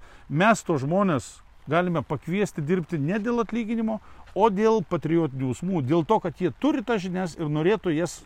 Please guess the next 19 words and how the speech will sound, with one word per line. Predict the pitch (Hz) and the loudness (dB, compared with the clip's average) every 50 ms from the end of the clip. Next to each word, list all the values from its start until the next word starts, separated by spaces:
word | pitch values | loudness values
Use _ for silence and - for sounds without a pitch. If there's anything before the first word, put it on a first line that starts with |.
| - - | -12 -12
kaip | 156 - | -10 -4
sakant, | - 170 147 139 131 | -2 -2 -2 -2 -4
išreikšti | 123 - - 170 185 185 - - 160 120 | -4 -4 0 2 2 2 0 -4 -10 -6
čia | - - 160 170 165 - - - - - - - - | 2 4 4 4 4 0 -10 -20 -20 -20 -20 -12 -6
jų, | 127 156 196 202 180 151 120 | 0 2 4 4 4 2 0
tarkim, | - 156 139 - 147 131 123 120 | 0 -4 -4 -2 -4 -2 -2 0
gimtojoje | 135 127 113 170 196 220 220 202 156 | 0 0 2 2 4 4 4 4 4
žemėje | 135 175 175 175 175 156 139 | 4 2 2 2 2 2 2
arba | 139 131 120 | 2 2 0
žemėje, | 110 143 156 160 160 143 - | 0 0 0 0 0 -2 -2
kur | 143 139 | -2 -2
yra | 135 135 139 135 | -2 0 0 0
jų | 127 131 113 | 0 0 -2
tėvų | 123 135 120 117 | -2 -4 -4 -4
šaknis | - - 147 143 - - 127 - - 131 - - - - - - - | -4 -4 -6 -4 -4 -8 -8 -6 -6 -8 -8 -10 -18 -20 -16 -8 -4
ir, | 139 143 139 135 139 143 139 | -2 0 0 2 2 0 0
ir | 131 | 0
panašiai. | - 156 170 170 - 120 104 95 | 0 0 -2 -2 -2 -4 -6 -2
Tai, | - 151 156 | 0 0 0